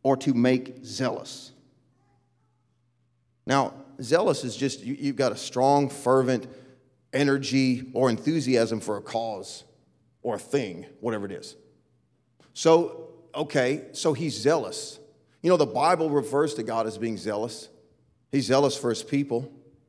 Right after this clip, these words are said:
He's zealous for a relationship with his people. Okay, but, but also, okay, jealous or envious, to move, to provoke to jealousy.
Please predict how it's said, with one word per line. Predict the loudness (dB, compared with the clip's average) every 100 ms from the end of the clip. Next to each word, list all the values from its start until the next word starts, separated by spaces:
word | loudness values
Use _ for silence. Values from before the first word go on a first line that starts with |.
| _ _
He's | -2 2
zealous | 4 4 2
for | 0
a | 0
relationship | 0 0 -2 -2 -6 -4 -4
with | -4
his | -8 -10
people. | -10 -10 -10 -14 -18 _ _ _ _ _ -2
Okay, | 0
but, | 2 2 0 -10 -20 -20 -20 2
but | 4 4
also, | 4 4 4 6 6 4 0 -12 -6 -2
okay, | 2 4 4 2 -4 -12 -16 -20 -14
jealous | 2 6 8 6 2
or | 0
envious, | 4 4 6 6 4 2 -4 -10 -16 -20 -20 _ _ _ _ _ _ _ _ _ _ _ _ _ _ _ _ _ _ _ 2
to | 6
move, | 8 8 8 6
to | 2
provoke | 0 -2 4 4 4 2
to | 0
jealousy. | 2 2 2 -2 -2 -2